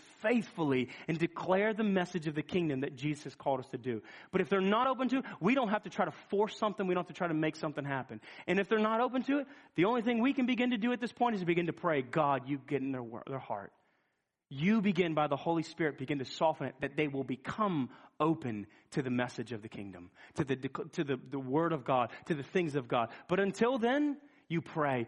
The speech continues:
and you ask the Holy Spirit to work greatly in their heart, because we can do more damage if we try to shove the gospel down someone's throat that has already rejected it straight at us. But if people who are open to it, I say, "Y'all, those are the people."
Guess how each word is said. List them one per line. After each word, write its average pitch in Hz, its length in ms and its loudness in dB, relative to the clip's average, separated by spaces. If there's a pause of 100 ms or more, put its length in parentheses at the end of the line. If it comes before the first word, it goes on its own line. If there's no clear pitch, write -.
(160)
and 147 120 2
you 180 120 4
ask 170 140 -2
the 165 60 0
Holy 156 160 0
Spirit 147 340 -2
to 156 80 -6
work 139 500 -2
greatly 151 400 0
in 147 80 2
their 147 100 0
heart, 139 160 -2
because 135 240 -6
we 165 120 0
can 170 120 -2
do 151 80 0
more 151 300 0
damage 170 680 -2 (440)
if 135 100 -2
we 143 80 0
try 165 140 0
to 143 80 -4
shove 180 340 0
the 160 100 0
gospel 147 420 0
down 139 200 0
someone's 139 300 -4
throat 135 160 -4
that 135 80 0
has 127 100 -4
already 151 240 -2
rejected 131 540 -4
it - 160 -12
straight 135 340 -2
at 120 160 0
us. 104 180 -8 (360)
But 180 100 2
if - 180 -4
people 165 600 0 (560)
who 156 100 2
are 156 100 4
open 202 300 2
to 247 200 2
it, - 100 -2 (240)
I 160 60 -4
say, - 140 0
"Y'all, 170 200 2
those 170 280 2
are 165 60 -6
the 143 80 -4
people." 127 460 -2